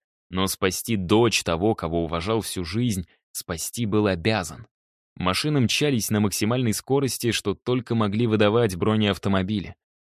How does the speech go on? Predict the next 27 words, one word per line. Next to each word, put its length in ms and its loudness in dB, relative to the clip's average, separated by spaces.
И 80 -2
уже 260 4
через 340 0
полчаса 560 -2
оказались 500 -2
на 140 2
месте, 420 0
где 200 0
первая 420 2
группа 380 -2
видела 440 0
сигнал. 560 -4
Точнее, 400 0
на 140 4
дороге, 480 2
неподалеку 680 0
от 120 0
того 240 0
места. 520 -2
Марс 380 2
и 40 0
Кусака 480 0
остановились 760 2
и 40 2
начали 440 2
активно 460 0
принюхиваться. 840 -2